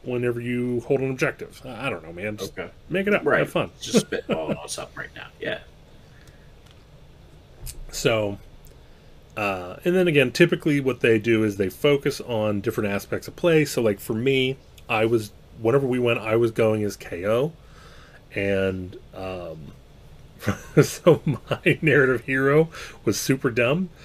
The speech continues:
Speaker 1: I loved him, but I felt bad for everyone that took their narrative hero very seriously to, to have to be next to mine.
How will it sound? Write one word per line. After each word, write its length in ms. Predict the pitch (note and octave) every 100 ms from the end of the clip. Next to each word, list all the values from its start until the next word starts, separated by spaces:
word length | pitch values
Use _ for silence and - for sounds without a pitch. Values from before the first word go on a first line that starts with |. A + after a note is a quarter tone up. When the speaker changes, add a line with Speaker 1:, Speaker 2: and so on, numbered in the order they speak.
| - - -
Speaker 1:
I 220 | A2+ D3
loved 400 | B2 A2+ A#2+ C3+
him, 140 | F3+
but 100 | D3+
I 80 | G#2+
felt 240 | - A#2
bad 240 | A#2 G#2+ G#2+
for 140 | -
everyone 320 | G#2 A2 G#2+ G#2+
that 160 | G#2
took 200 | - G#2+
their 280 | A#2 G2+ G#2+ -
narrative 300 | G#2 G#2 -
hero 280 | A2+ G#2
very 300 | G2+ G2+ G#2
seriously 580 | G2+ - G#2 A#2+ - E3
to, 240 | F3 B2 G2
to 140 | -
have 160 | A2 -
to 40 |
be 120 | A2
next 240 | G#2 A#2 -
to 80 | A#2
mine. 300 | A#2 D#3+